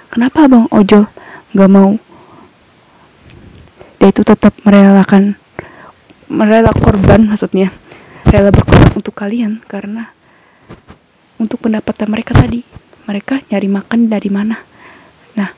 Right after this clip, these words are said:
pendapatan dia itu untuk anak dan istrinya. Tolong dong,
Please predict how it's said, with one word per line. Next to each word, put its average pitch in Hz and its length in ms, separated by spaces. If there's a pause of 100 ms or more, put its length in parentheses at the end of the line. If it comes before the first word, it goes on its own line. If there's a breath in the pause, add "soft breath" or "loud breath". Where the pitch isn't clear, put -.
(200 soft breath)
pendapatan 226 720
dia 254 160
itu - 240
untuk 214 320
anak 208 320
dan 208 160
istrinya. 202 560 (1500 soft breath)
Tolong 226 400
dong, 214 160